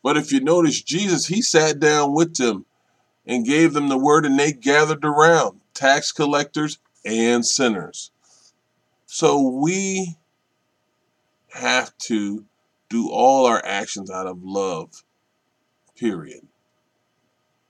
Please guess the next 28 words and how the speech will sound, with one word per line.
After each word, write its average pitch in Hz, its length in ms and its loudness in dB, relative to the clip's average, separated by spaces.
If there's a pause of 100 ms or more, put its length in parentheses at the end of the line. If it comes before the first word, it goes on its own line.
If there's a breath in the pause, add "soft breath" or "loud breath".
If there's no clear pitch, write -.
(120)
We 104 120 -12
can't 131 280 -2
attract 127 400 -2
them 127 100 -4
with 123 120 -2
anger. 117 380 -4
We 110 160 -8
can't 113 240 -6
attract 117 400 -6
them 120 140 -6
with 117 160 -8
hatred. 117 400 -6
We 95 80 -14
can't 113 260 -6
attract 113 400 -8
them 113 140 -6
with 110 160 -10
meanness. 120 640 -4 (340 loud breath)
We 101 120 -12
can't 123 340 0
attract 120 460 -2
them 123 200 -4
with 104 160 -8
non-compassion. 113 1080 -6 (680)
We 131 420 -2
have 113 400 -8
to 110 200 -6
have 92 560 -10